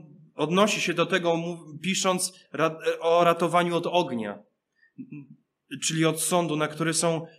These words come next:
narażeni ludzie, którzy ulegają fałszywemu nauczaniu. I walka o prawdę to, to wojna. Walka o prawdę to wojna, która nie bierze jeńców.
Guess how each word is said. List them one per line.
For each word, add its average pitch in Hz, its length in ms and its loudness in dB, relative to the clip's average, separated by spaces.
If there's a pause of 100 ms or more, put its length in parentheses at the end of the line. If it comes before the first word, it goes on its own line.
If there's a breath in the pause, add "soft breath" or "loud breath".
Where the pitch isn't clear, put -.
narażeni 165 520 4
ludzie, 175 280 2
którzy 170 300 -4
ulegają 165 720 2 (200)
fałszywemu 131 560 -4
nauczaniu. 123 640 -2 (320 loud breath)
I 135 60 -4
walka 240 340 4
o 185 100 4
prawdę 180 560 2
to, 151 380 -2
to 170 100 2
wojna. 135 640 0 (280)
Walka 208 280 0
o 185 40 2
prawdę 190 300 0
to 175 140 -2
wojna, 160 420 0
która 151 440 -4
nie 160 180 2
bierze 175 380 4
jeńców. 156 640 -4